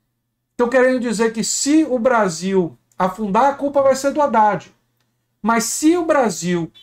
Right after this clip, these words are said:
é, sair do, é, sair do buraco,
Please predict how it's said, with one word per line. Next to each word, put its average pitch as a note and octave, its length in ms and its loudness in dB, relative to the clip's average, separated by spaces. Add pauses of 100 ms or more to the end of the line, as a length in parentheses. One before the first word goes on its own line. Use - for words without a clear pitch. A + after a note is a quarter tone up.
(1040)
é, E3 300 0
sair A3 400 0
do, G#3 260 -6
é, D#3 380 -2
sair G#3 240 0
do A3 100 -4
buraco, G#3 560 0